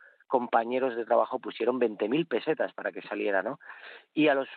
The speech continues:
pocos días él salió muy, muy mal. La familia lo que nos cuenta es que salió muy, muy mal del, de, de allí, de la prisión, por las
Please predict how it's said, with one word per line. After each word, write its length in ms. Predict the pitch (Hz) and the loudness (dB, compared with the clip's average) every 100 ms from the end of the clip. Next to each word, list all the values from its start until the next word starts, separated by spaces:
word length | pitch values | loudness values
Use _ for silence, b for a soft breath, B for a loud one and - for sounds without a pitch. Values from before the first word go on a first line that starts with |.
| - | -2
pocos 340 | 160 156 139 | 0 0 -2
días 220 | 143 160 - | 0 0 0
él 120 | 131 | -4
salió 260 | - 127 127 | -2 0 0
muy, 240 | 131 160 | 2 0
muy 180 | 156 131 | 0 -2
mal. 220 | 113 120 | 0 2
La 100 | 143 | 2
familia 380 | 110 113 117 120 | 0 -2 0 0
lo 100 | 117 | 0
que 80 | 113 | -2
nos 140 | 107 | -4
cuenta 220 | - 113 110 | -4 -4 -6
es 80 | |
que 120 | - 113 | -6 -4
salió 380 | 117 117 151 - B B _ - | -2 2 0 0 B B _ -10
muy, 220 | 147 143 | 0 2
muy 160 | 135 123 | 2 2
mal 200 | 113 110 | 2 2
del, 300 | 110 107 98 | 0 -4 -4
de, 340 | 104 101 101 | -4 -2 -4
de 100 | 95 | -2
allí, 320 | 98 101 127 - b - | -2 -2 -4 -6 b -4
de 120 | 117 | 0
la 140 | 107 | 0
prisión, 520 | - 101 - 127 143 - _ | 0 -4 0 2 2 -2 _
por 280 | - 107 95 | -2 -2 0
las 200 | 104 95 | -2 -2